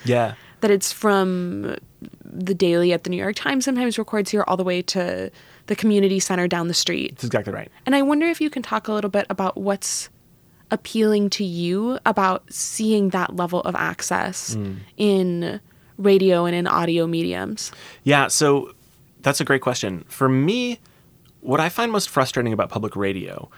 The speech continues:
Speaker 1: is that it doesn't completely embody its mission. Its
Speaker 2: Mm.
Speaker 1: mission being to,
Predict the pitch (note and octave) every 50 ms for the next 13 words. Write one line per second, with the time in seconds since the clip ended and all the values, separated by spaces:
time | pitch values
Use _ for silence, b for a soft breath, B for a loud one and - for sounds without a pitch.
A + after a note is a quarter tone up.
0 | b b b - A#2+ A2 A#2+ A#2+ B2 - C#3 C#3+ E3 D#3 - - - _ _ _
1 | _ _ _ _ _ _ _ _ _ _ _ _ _ _ - - - B2+ A2+ -
2 | - B2 B2 - - B2+ A#2+ - F#2 G#2+ G2+ F2+ G#2 G#2 G#2 G#2 G2 F#2 - -
3 | G2 F#2+ G2 G2 - - - - - - - b b b b - G#2+ A2 B2+ C3+
4 | D3 - - C#3 C3 A#2 G2+ G#2 G#2+ G#2 G2+ G2 F#2+ F#2 - - - - G#2+ G2+
5 | G2 G2 F#2+ F#2